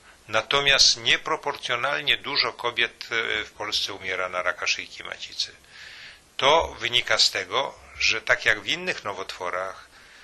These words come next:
e, wyniki leczenia zależą od zaawansowania choroby w momencie rozpoznania. Jeżeli rozpoznamy chorobę we wczesnym stadium roz-,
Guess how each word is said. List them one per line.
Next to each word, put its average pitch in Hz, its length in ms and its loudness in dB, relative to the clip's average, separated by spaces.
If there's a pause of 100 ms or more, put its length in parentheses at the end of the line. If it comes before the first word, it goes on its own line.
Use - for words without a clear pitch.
(340)
e, 98 260 -4
wyniki 131 440 2
leczenia 117 600 4 (100)
zależą 117 640 4
od - 360 -4 (420)
zaawansowania 117 800 4
choroby 110 380 -2
w 98 40 -10
momencie 98 420 -6
rozpoznania. 87 720 -10 (640)
Jeżeli 135 640 4 (140)
rozpoznamy 120 640 0
chorobę 101 400 -2
we 95 120 -4
wczesnym - 480 0
stadium 147 380 0
roz-, 143 240 -4